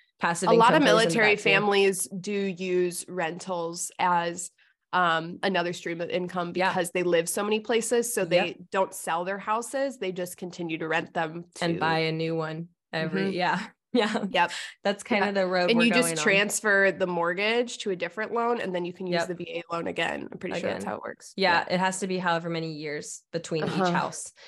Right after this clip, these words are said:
Speaker 1: But yeah. Um, and then things like affiliate marketing, which we both do with all kinds of different companies on social
Speaker 2: Mm-hmm.
Speaker 1: media.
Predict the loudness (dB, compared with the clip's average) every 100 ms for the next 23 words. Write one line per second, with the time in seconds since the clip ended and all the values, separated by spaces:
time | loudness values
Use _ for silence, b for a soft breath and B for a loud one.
0 | B _ 0 2 2 -2 _ _ _ _
1 | -8 -4 -4 -4 -10 -14 _ _ B B
2 | B 2 6 6 6 4 4 2 2 0
3 | 2 2 0 -2 -4 -6 -4 -2 -2 -4
4 | -10 -12 -8 -2 2 0 0 -4 -4 -6
5 | -4 -6 -4 -4 -4 -4 -4 -6 -6 -6
6 | -4 -2 -2 -2 -2 -2 -2 -2 -2 -4
7 | -2 -2 -2